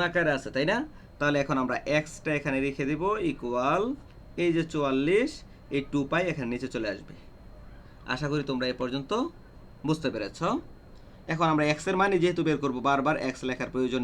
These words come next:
নেই, আমরা চুয়াল্লিশ দিব, আর এখানে টু into পায়ের মান হচ্ছে থ্রি পয়েন্ট ওয়ান ফোর ওয়ান সিক্স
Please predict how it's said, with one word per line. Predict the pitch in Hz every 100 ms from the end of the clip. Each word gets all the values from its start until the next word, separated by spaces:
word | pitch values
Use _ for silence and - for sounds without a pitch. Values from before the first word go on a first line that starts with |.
| 131
নেই, | 208 262 - - - - -
আমরা | 113 110 160 175 - - - -
চুয়াল্লিশ | 123 120 120 107
দিব, | 110 139 269 302 - - 110
আর | 120
এখানে | 127 120 -
টু | 135 143
into | 147 - 196 285 - - -
পায়ের | 127 131 131
মান | 131 135
হচ্ছে | 143 139
থ্রি | 131 127
পয়েন্ট | 131 127 -
ওয়ান | 120 123 127
ফোর | 165 214 311 - - - -
ওয়ান | 117 117 120 -
সিক্স | 170 214